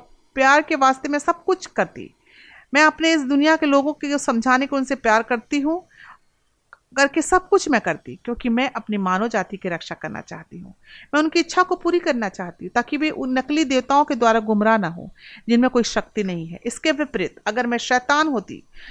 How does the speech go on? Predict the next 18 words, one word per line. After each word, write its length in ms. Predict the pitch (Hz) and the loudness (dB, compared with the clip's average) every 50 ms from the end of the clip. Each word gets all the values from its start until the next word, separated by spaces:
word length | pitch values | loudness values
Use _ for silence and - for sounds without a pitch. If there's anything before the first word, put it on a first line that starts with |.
| 226 - | -8 -2
तो 80 | - 277 | 0 2
मैं 100 | 277 294 | 4 4
मनुष्य 360 | 277 285 294 302 - - 370 | 4 2 2 0 -2 -2 -2
के 100 | 370 339 | 0 2
अधीन 420 | 285 240 233 214 196 202 233 247 247 | 2 4 2 2 0 -2 -2 -2 -2
में 280 | 226 202 180 175 208 - _ - | -2 -4 -4 -6 -12 -16 _ -6
रहने 260 | 208 214 214 208 226 226 | -2 0 0 0 0 -2
की 100 | 226 196 | -4 -6
इच्छा 220 | 180 - - 180 | -8 -6 -8 -8
करती। 400 | - - 107 95 _ - - - _ _ - - - - - - | -8 -8 -12 -16 _ -18 -20 -20 _ _ -20 -20 -20 -10 -4 -2
मैं 100 | 302 - - | -2 0 0
अन्य 180 | 311 339 370 349 | 0 0 2 0
धर्मों 280 | 330 330 330 311 320 | 2 2 2 2 2
के 100 | 311 320 | 0 0
देवता 320 | 254 240 226 220 - - 269 | 2 2 2 0 0 -2 -2
नहीं 180 | 269 320 359 | -2 -2 -2
होना 180 | 381 359 262 202 | -2 -2 -2 -2
चाहती 460 | 185 - 180 - - - - - - | -4 -4 -8 -8 -8 -10 -12 -20 -20